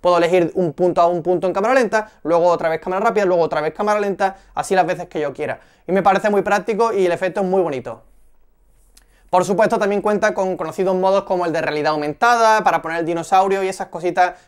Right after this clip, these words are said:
que son ya muy famosas en los teléfonos de, de Xperia. Además, una de las cosas que más me gusta de los teléfonos de Sony es que cuentan siempre con un botón dedicado para la cámara, un botón físico,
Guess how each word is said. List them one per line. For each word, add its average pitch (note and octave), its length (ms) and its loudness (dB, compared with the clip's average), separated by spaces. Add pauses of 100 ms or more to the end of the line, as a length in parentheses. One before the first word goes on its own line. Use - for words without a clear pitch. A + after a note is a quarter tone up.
que D#3 80 -10
son G3 160 -2
ya F#3+ 100 2
muy G#3 300 2
famosas E3+ 400 0
en E3 60 0
los D#3+ 100 -2
teléfonos D#3 420 -6
de, C3 300 -4
de B2 100 -8
Xperia. B2 520 -6 (600)
Además, A#3+ 300 4
una A3+ 160 4
de A3 60 4
las G#3 80 4
cosas G3 240 2
que G3 120 0
más G3 140 6
me F#3+ 140 6
gusta F#3 220 4
de F#3 40 6
los F3+ 80 2
teléfonos F3+ 300 0
de E3+ 80 0
Sony A3+ 140 0
es A3 100 0
que G3+ 100 0
cuentan F3+ 300 2
siempre F#3 320 0
con F3+ 160 0
un D4 120 2
botón A#3 360 2
dedicado F#3+ 420 2
para E3 140 0
la D3+ 160 -2
cámara, A#3 240 0
un G#3+ 100 0
botón F#3+ 300 0
físico, G#3 520 -2